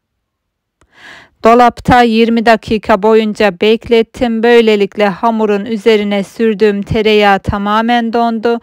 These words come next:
Şimdi ikinci açma işlemi daha kolay olacaktır.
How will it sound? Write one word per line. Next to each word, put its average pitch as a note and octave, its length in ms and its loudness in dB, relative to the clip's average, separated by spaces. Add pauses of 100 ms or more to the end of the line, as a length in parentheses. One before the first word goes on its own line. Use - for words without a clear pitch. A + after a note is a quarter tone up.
(280)
Şimdi B3 400 0
ikinci A#3 540 0
açma G#3 400 0
işlemi A3+ 540 -4
daha G3+ 220 0
kolay G3 380 0
olacaktır. G3 920 -2